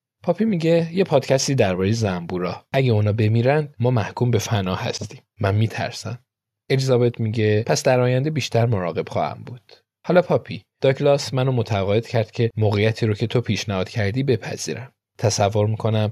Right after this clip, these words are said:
می‌تونم مفید باشم. پاپی میگه: «اوه، فوق‌العاده است. خیلی تسکین بخشه.» الیزابت میگه: «با این حال من دو تا شرط دارم. اول اینکه انجام این کار،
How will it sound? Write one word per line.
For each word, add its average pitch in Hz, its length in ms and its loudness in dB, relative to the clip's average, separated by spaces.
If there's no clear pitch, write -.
می‌تونم 104 360 -2
مفید 87 380 -6
باشم. - 340 -6
پاپی 160 220 -2
میگه: 160 300 -2
«اوه، 156 220 2
فوق‌العاده 110 600 2
است. - 380 -4
خیلی 175 240 2
تسکین 104 480 -2
بخشه.» - 580 -8
الیزابت 147 420 0
میگه: 143 280 0
«با 131 80 2
این 139 100 0
حال 170 140 0
من 165 180 0
دو 165 160 0
تا 160 260 2
شرط 98 380 -2
دارم. - 280 -12
اول 151 260 2
اینکه 147 480 0
انجام 117 360 0
این 120 140 0
کار، 117 380 0